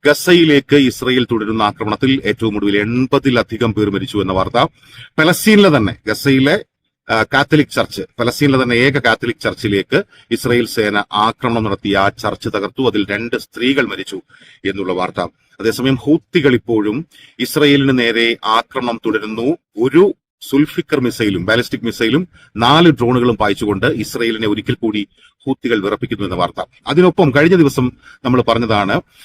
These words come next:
നെതന്യാഹു സർക്കാരിനുള്ള പിന്തുണ നഷ്ടപ്പെടുന്നു. നെസറ്റിൽ, പാർലമെന്റിൽ, അവിടുത്തെ പാർലമെന്റിൽ അവർക്കുള്ള പിന്തുണ നഷ്ടപ്പെടുന്നു. നൂറ്റി ഇരുപത് അംഗ നെസറ്റിൽ അറുപത്തിയൊന്ന് സീറ്റുകൾ വേണം ഭരിക്കാൻ. അതിൽ അറുപത്തിയേഴ് സീറ്റുകളാണ്,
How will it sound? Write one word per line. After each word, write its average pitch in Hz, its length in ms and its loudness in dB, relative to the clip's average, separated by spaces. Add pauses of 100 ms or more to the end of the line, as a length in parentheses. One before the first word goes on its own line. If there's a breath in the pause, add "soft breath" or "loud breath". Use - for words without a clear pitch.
(100)
നെതന്യാഹു 180 420 4
സർക്കാരിനുള്ള 160 840 4 (200)
പിന്തുണ 160 680 4
നഷ്ടപ്പെടുന്നു. 110 560 -2
നെസറ്റിൽ, 113 460 -2
പാർലമെന്റിൽ, 120 460 0
അവിടുത്തെ 117 280 -4
പാർലമെന്റിൽ 135 440 2
അവർക്കുള്ള 110 380 -2 (460 soft breath)
പിന്തുണ 143 300 4
നഷ്ടപ്പെടുന്നു. 113 600 -2
നൂറ്റി 156 220 0
ഇരുപത് 160 200 2
അംഗ 151 200 2 (280)
നെസറ്റിൽ 123 460 -2 (300 loud breath)
അറുപത്തിയൊന്ന് 170 520 4
സീറ്റുകൾ 139 400 2
വേണം 117 320 0
ഭരിക്കാൻ. 113 340 -2
അതിൽ 110 180 0
അറുപത്തിയേഴ് 139 1200 2
സീറ്റുകളാണ്, 117 640 -2